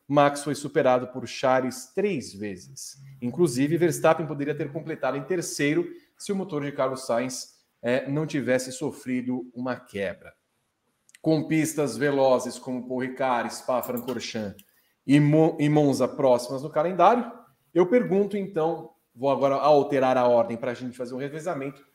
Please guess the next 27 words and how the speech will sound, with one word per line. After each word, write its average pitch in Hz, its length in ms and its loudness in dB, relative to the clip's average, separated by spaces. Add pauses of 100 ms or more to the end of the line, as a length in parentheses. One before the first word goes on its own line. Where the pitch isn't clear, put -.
(260)
a 143 100 4
Gabriel 151 380 6
Curti, 143 520 -2 (260)
se - 180 -2
o 160 80 0
desempenho 220 520 -2
da 226 120 4
Red 147 200 -2
Bull, 139 460 -6 (100)
Gabriel, 110 460 -8 (340)
é 139 460 -2
motivo 185 880 -2
de 131 140 -8
preocupação 208 960 0
ou, 220 600 -2 (720)
é, 117 200 -8 (260)
já 208 120 -4
ganhamos 160 360 -2
tanto 147 300 -4
ali 123 180 -4
numa 110 480 -8
parte, 180 580 0
perder 131 340 -4
duas 127 260 -4
aqui 117 340 -6
é 113 60 -6
tranquilo, 165 760 -2